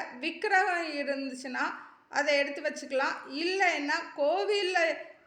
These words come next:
போய் கூட அபிஷேகம் பண்றதுக்கு கொடுக்கலாம். லட்சுமி ஹயக்ரீவர் விக்கிரகத்துக்கு அபிஷேகம் பண்றதுக்கு நெல்லிக்காய் இருக்கு இல்லையா, அதை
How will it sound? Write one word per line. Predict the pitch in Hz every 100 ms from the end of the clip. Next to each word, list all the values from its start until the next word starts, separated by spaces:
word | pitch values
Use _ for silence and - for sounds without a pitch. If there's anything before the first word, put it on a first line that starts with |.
| _ _ _
போய் | - 302 294
கூட | 294 285 277 254 262 - - - _ _ _ _ _
அபிஷேகம் | - 254 370 403 359 339 311
பண்றதுக்கு | 294 277 277 277 277 392
கொடுக்கலாம். | 392 285 269 277 277 - - - _ _ _ _ _ _
லட்சுமி | 240 285 - 392
ஹயக்ரீவர் | 415 320 320 330 311 311 320
விக்கிரகத்துக்கு | 277 - 359 330 320 285 285 254 285 320 - -
அபிஷேகம் | - 233 349 392 381 359 330
பண்றதுக்கு | 311 277 269 262 254 269 320 -
நெல்லிக்காய் | 233 277 359 440 427 427 349
இருக்கு | 330 -
இல்லையா, | 285 302 285
அதை | - 262 320